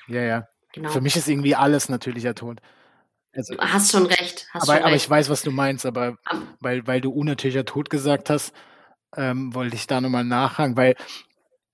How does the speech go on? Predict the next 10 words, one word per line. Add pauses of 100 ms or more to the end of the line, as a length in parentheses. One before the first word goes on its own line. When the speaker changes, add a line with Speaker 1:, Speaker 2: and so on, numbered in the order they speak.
(480)
Speaker 1:
du,
du
hast
gesagt, (360)
i-,
in,
in
jedem
Leben (1040)
Speaker 2:
Ja.